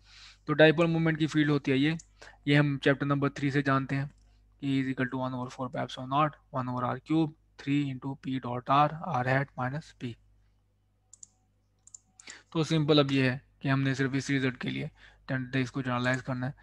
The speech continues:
मैंने जैसे बताया था आपको कि, अ, जो हमारे पास R है वो Q से मोमेंटम इसकी तरफ है, डायपोल की तरफ, जबकि हमें अब अप्लाई करनी है फोर्स और हमें चाहिए, अ, P से, अ, Q की तरफ। तो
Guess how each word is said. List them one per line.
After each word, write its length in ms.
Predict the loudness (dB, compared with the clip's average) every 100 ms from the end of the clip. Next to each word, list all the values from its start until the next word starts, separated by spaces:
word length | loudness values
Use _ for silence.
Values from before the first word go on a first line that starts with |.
| -20 -4
मैंने 160 | 0 4
जैसे 200 | 4 2
बताया 320 | 0 2 2
था 140 | 4 2
आपको 280 | 0 -8 -14 -16 -20 _ -2
कि, 200 | 0 0
अ, 80 | -2 0 2 2 0
जो 180 | -2
हमारे 240 | 0 2 2
पास 320 | 2 -2 2
R 200 | 4 4
है 220 | 2 -4 -8
वो 380 | -4 -2 -4 -6 -4
Q 160 | -2 0
से 260 | 0 -2 -2 -10 _ -10
मोमेंटम 640 | -4 0 0 0 -2 -6
इसकी 240 | -8 -8 -6
तरफ 300 | -4 -4 -2
है, 320 | -2 -2 -6 -12 -20 -8 0
डायपोल 340 | 2 2 0
की 140 | 0 -2
तरफ, 260 | -2 -4 -10 -20 -12 -2
जबकि 240 | 0 2
हमें 540 | 2 4 4 2 2 -4 -6
अब 200 | -6 0
अप्लाई 400 | -2 2 4 4
करनी 300 | 2 -2 -2
है 80 | -2
फोर्स 400 | -2 -4 -4 -8 _ _ _ _ -2
और 200 | 0 2
हमें 320 | 2 0 -2
चाहिए, 480 | 0 0 0 0 -2
अ, 320 | -2 -4 -6 -10 -6
P 140 | -4 -4
से, 340 | -4 -4 -6 -12 _ _ _ _ _ _ _ _ -8
अ, 260 | -2 0 0
Q 400 | -4 -6 0 2
की 80 | 4
तरफ। 300 | 4 2 -4
तो 360 | -10 -8 -4